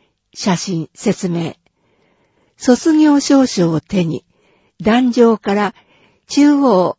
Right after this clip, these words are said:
赤絨毯の上を、マスク姿の卒業生、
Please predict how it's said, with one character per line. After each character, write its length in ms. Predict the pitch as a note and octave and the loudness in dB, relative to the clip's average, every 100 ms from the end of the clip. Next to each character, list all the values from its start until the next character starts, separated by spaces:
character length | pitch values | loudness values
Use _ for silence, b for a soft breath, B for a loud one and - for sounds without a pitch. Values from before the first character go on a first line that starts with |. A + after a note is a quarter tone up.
| - | -6
赤 280 | G#3 - C#4+ | -6 0 0
絨 300 | C#4+ C#4+ C4+ | 2 0 0
毯 240 | F#3+ D#3 | -2 -2
の 220 | C#3 C#3 | -4 -4
上 220 | C#3+ D3 | -2 -2
を、 160 | C#3+ - _ _ _ _ _ _ _ _ _ _ _ | -4 -8 _ _ _ _ _ _ _ _ _ _ _
マ 180 | G3+ G#3+ | 0 0
ス 120 | - | 0
ク 120 | C4+ | -2
姿 400 | A#3+ A#3 G#3+ F#3+ | 0 0 0 0
の 120 | F3 F3 | -2 -2
卒 320 | G3+ - G#3 | -2 -2 0
業 180 | G#3 F3+ | 0 -2
生、 420 | - C#3 C#3 | -6 -8 -8